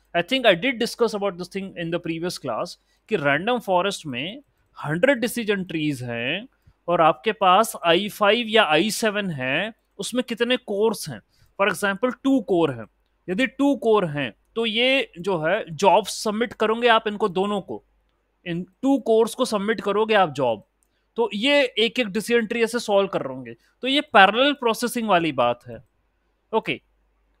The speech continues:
it's like a parallel processing। तो एन जॉब्स का मतलब ये है,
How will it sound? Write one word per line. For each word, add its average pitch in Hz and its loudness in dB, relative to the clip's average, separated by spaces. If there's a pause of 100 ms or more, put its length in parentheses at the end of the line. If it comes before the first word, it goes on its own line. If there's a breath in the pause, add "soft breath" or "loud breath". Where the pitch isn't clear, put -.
(600)
it's 208 -6
like 226 2
a 247 6
parallel 202 4
processing। 127 -10 (460 soft breath)
तो - 2
एन 226 2
जॉब्स 254 4
का 269 6
मतलब 202 -2
ये 143 -4
है, 113 -10